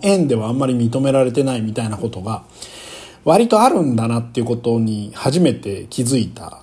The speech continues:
んですね。言葉悪いんですけど、世間、世界の狭さっていうのを感じたんですね、僕にとっては。だから、もっと幅広く学び合う世界になった時に、あの、転職するとかしないとかそういうことじゃないんですけど、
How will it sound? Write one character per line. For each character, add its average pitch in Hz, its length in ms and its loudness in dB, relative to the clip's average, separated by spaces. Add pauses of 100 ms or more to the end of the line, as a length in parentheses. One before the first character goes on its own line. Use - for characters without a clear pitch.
(140)
ん - 40 -12
で 104 60 -8
す 95 100 -4
ね。 151 120 0
言 170 140 4 (100)
葉 214 60 8
悪 151 200 6
い 151 60 2
ん 127 40 -2
で 104 80 -4
す - 80 -2
け 110 100 -6
ど、 101 60 -8
世 214 260 2
間、 139 680 2
世 - 160 -2
界 185 320 2
の 113 100 -2
狭 135 300 0
さ - 160 -6
っ - 40 -16 (220)
て 131 100 -2
い 127 120 0
う 127 120 2
の 104 140 -4
を 92 60 -14
感 113 400 -2
じ 107 140 -8
た 110 140 -8
ん 87 80 -14
で 80 60 -16
す - 80 -6
ね、 160 80 4
僕 123 260 -2
に 110 120 -2
と 117 100 -4
っ 98 60 -8
て - 160 -16
は。 85 80 -14 (920)
だ 147 100 2
か - 120 -2
ら、 120 280 -4 (420)
も 240 140 6
っ 240 60 -8
と - 80 2
幅 196 260 0
広 214 280 4
く 151 60 -2
学 135 300 0
び 156 140 6
合 160 60 8
う 131 80 -2
世 143 140 -2
界 123 220 0
に 104 100 -6
な 139 140 -2
っ 160 60 -6
た 120 120 -2
時 92 240 -12
に、 120 340 -6
あ 135 120 -4
の、 131 80 -2
転 180 280 0
職 190 180 2
す 208 100 4
る 190 80 2
と - 80 0
か 120 80 0
し 117 120 -4
な 131 100 -2
い - 20 -2
と 113 80 -4
か 101 80 -10
そ 156 140 0
う - 20 6
い - 20 -2
う - 20 -2
こ 151 80 2
と 135 100 -2
じ 107 80 -4
ゃ 101 40 -8
な 120 160 -6
い 117 60 -4
ん 101 80 -6
で 90 80 -12
す - 100 -10
け 101 140 -12
ど、 151 260 0